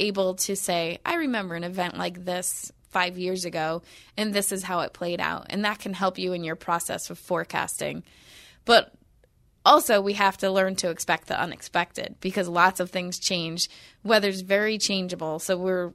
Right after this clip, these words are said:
constantly updating our forecast all day. And the science is evolving, so we're learning more and more about it as well.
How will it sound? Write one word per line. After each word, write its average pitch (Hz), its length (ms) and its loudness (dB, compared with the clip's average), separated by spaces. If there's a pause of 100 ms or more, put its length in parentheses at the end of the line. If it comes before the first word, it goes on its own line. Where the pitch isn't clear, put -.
(160)
constantly 220 640 0
updating 175 380 0
our 160 120 -4
forecast - 600 -4
all 175 200 0
day. 160 420 -6 (520)
And 208 320 2 (480)
the 214 100 2
science 240 420 2
is 196 140 2
evolving, 175 500 0
so 214 160 -2
we're 202 140 0
learning 196 400 -2
more 196 260 2
and 196 140 -4
more 185 220 0
about 170 340 0
it - 140 -2
as 170 180 -8
well. 160 380 -2